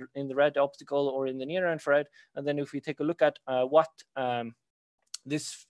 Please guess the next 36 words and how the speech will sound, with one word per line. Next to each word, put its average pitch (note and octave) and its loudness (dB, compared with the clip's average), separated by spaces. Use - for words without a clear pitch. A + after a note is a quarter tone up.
same D#3 -4
field F3+ 2
looks D#3 -2
like D3 4
in D3+ -4
the C#3+ -2
near E3+ -2
infrared, D3+ 2
it C#3 -4
is C3 -4
sor-, C3+ -2
sort C3 -6
of A#2 -8
like G#2+ -10
uh, A#2+ -8
<laughs> - -20
blows D#3 4
up - 0
with, C#3 -6
uh, B2+ 6
with C3+ -6
a C3 -2
number C#3 0
of, B2+ 0
of, B2 -2
of, B2+ -4
of, A#2+ -8
of B2+ -8
M C3 -8
dwarfs A#2+ -4
in, B2+ -10
in, C3 -8
in, B2+ -12
in C3 -8
the A#2+ -8
field. A#2+ -8